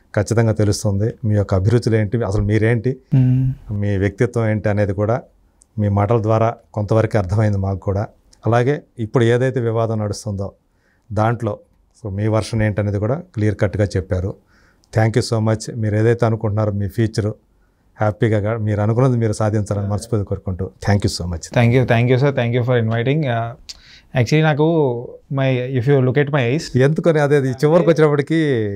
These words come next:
Speaker 1: మంచిగా ఎమోషనల్
Speaker 2: It's,
Speaker 1: అయ్యారు.
Speaker 2: it's nice talking to you. ఇలాంటి, uh, డెప్త్ ఉన్న పర్సన్స్తో మాట్లాడినప్పుడు, uh, it reminds me of my father. And ఆయన
Speaker 1: అవునా?
Speaker 2: is no longer there, but
Speaker 1: అవునా? ఓకే, ఓకే.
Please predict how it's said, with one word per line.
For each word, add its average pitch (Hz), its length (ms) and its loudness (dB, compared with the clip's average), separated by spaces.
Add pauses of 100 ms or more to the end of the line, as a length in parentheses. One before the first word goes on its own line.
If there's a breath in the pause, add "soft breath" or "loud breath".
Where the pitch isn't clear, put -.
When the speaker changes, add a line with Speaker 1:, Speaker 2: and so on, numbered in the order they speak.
(140)
Speaker 1:
మంచిగా 117 260 -4
ఎమోషనల్ 127 360 2
Speaker 2:
It's, 160 100 4
Speaker 1:
అయ్యారు. 107 200 0
Speaker 2:
it's - 460 -10
nice 175 320 2
talking 156 220 2
to 127 60 -2
you. 107 100 -4 (600)
ఇలాంటి, 139 600 2
uh, 113 360 -6 (360)
డెప్త్ 135 400 2
ఉన్న 127 360 2
పర్సన్స్తో 127 540 0
మాట్లాడినప్పుడు, 135 720 2 (800 loud breath)
uh, 123 460 0 (520)
it 135 80 -2
reminds 151 340 2
me 170 80 0
of 151 160 2
my 135 100 0
father. 120 300 0 (640)
And 123 100 2
ఆయన 107 100 6
Speaker 1:
అవునా? 98 500 2
Speaker 2:
is 117 140 -2
no 135 120 6
longer 139 340 4
there, 143 160 2 (100)
but 135 120 0 (440)
Speaker 1:
అవునా? 104 560 0
ఓకే, 104 300 2
ఓకే. 85 220 -8